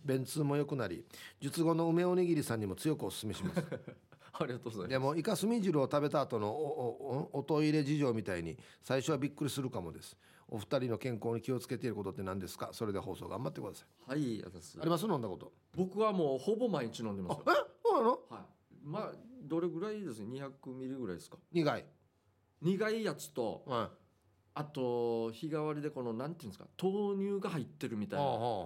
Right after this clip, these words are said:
Speaker 1: あはあ。
Speaker 2: のを日替わりでちょっと飲んでるんですけど。
Speaker 1: 毎日飲んでる？
Speaker 2: はい。
Speaker 1: うん。
Speaker 2: もう、一応苦いですけど、どんな、俺は全然別に普通ぐらいですよね。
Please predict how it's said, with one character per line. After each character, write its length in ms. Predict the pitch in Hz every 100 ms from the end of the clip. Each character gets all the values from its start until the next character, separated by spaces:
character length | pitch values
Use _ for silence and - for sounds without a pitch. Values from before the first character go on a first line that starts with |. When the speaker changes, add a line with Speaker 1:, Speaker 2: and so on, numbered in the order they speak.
| 98
Speaker 1:
あ 280 | 92 85 90
は 60 | -
あ。 40 | 151
Speaker 2:
の 160 | 196
を 60 | 160
日 120 | 127
替 140 | 127
わ 160 | 123 120
り 80 | 110
で 120 | 113
ち 120 | -
ょ 20 |
っ 20 | -
と 100 | 92
飲 140 | 92
ん 60 | 90
で 80 |
る 60 | 92
ん 40 | 85
で 40 |
す 60 | -
け 80 |
ど。 60 | 147
Speaker 1:
毎 60 | 151
日 80 | 147
飲 80 |
ん 40 | 110
で 60 |
る？ 100 | 90 - _
Speaker 2:
は 140 | 110
い。 260 | 92 _ 175
Speaker 1:
う 0 |
ん。 40 |
Speaker 2:
も 40 | 175
う、 80 | - - -
一 160 | 185 165
応 40 |
苦 180 | 185 302
い 40 | 392 440 403 440 _ _ _
で 80 | 143
す 100 | 127
け 120 | 117
ど、 180 | 107 110 -
ど 140 | 147 208
ん 20 | -
な、 100 | 285 185
俺 140 | 226
は 60 | 220
全 180 | 165 196
然 160 | 202
別 220 | 156 135
に 240 | 117 110 - - _
普 80 | _
通 160 | - 147
ぐ 80 |
ら 60 | 110
い 20 |
で 60 | 90
す 20 |
よ 80 |
ね。 80 | 76